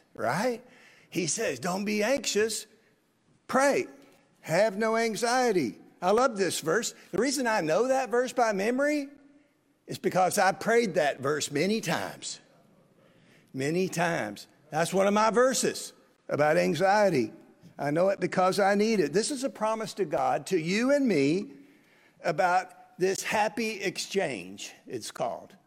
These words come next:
A happy exchange that happens.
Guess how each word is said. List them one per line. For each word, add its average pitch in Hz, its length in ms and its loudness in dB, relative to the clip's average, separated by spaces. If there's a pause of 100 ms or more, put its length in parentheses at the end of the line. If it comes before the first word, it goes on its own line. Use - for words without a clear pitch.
(760)
A 117 120 -6
happy 165 440 -2
exchange 127 840 -6
that 135 220 -4
happens. 120 540 -4